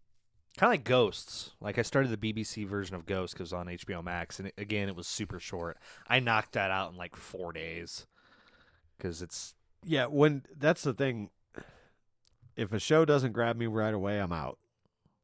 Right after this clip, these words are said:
Speaker 2: But when it does, I will do nothing but watch that show.
Speaker 1: Well, I,
Speaker 2: Like
Speaker 1: that's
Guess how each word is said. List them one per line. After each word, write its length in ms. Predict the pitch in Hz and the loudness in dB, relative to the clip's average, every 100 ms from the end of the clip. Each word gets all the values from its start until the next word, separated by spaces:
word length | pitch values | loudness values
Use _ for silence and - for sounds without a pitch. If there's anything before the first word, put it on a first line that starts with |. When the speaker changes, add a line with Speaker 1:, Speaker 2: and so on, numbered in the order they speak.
| - - 101 | -20 -10 -2
Speaker 2:
But 140 | 95 | 2
when 160 | 107 117 | 2 2
it 160 | 107 | 2
does, 580 | 117 131 139 143 135 - - - - - _ _ _ _ _ | 6 6 6 4 0 -8 -14 -20 -20 -20 _ _ _ _ _
I 200 | - 98 | -2 -2
will 180 | 104 101 | -2 -4
do 200 | 92 107 | -2 -2
nothing 640 | 95 123 139 123 113 92 85 | 0 6 8 8 2 -2 -2
but 180 | 104 | -2
watch 300 | 92 98 - | 0 0 0
that 180 | - 78 | -6 -6
show. 340 | - 104 - 73 | -4 -4 -4 -10
Speaker 1:
Well, 180 | 98 92 | -10 -8
I, 60 | |
Speaker 2:
Like 120 | 95 90 | -4 -4
Speaker 1:
that's 400 | 95 80 - | -4 -10 -14